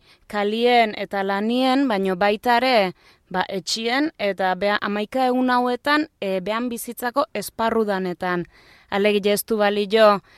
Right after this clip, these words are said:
lanien, ba, lankidiekin, ba, konpromiso hau hartzi, baino gero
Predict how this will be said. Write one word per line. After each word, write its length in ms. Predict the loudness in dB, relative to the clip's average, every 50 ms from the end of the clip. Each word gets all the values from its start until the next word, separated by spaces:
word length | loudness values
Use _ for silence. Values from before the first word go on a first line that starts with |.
| -20 _ _
lanien, 1000 | -2 0 0 0 0 0 0 0 0 0 2 2 2 0 0 0 0 -2 -2 0
ba, 160 | 0 0 0 2
lankidiekin, 1080 | 2 2 0 0 -2 -2 -2 0 2 2 2 2 0 -2 -2 -4 -2 0 0 -2 -4 _ _ _ _ -20 _ _ _
ba, 340 | 0 2 2 4 4 2 0
konpromiso 640 | _ -2 -2 -2 0 0 0 0 0 -2 0 0 2
hau 140 | 4 4
hartzi, 280 | 2 2 0 -2 -2 -2
baino 280 | 0 0 0 0 2 2
gero 320 | 2 4 6 6 6 6